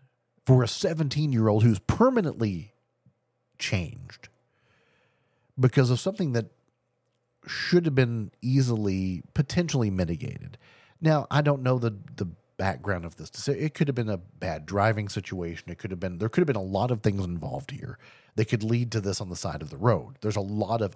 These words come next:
unpredictable factors that come into when you're working on the side of the road. Some of the work I've done in my past is, uh, street lighting. So I know that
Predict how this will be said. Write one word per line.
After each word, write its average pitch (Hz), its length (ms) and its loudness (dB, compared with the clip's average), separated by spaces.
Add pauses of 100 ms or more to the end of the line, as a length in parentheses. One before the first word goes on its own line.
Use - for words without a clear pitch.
(120)
unpredictable 107 960 -2
factors - 680 -8 (360)
that - 180 -8
come 196 340 0
into 135 300 2
when 113 100 0
you're 104 80 0
working 110 360 0
on 92 100 -4
the 90 80 -8
side 82 240 -4
of 71 80 -12
the 82 80 -10
road. 113 360 2 (440)
Some 107 240 -2
of 104 60 -4
the 101 40 -4
work 104 300 0
I've 95 180 0
done 95 160 0
in 92 100 -6
my 87 160 -4
past 104 440 0
is, 92 200 -2
uh, 92 140 0
street - 300 -2
lighting. 104 380 -4 (480)
So - 160 2
I 110 140 4
know 156 300 0
that 110 180 -2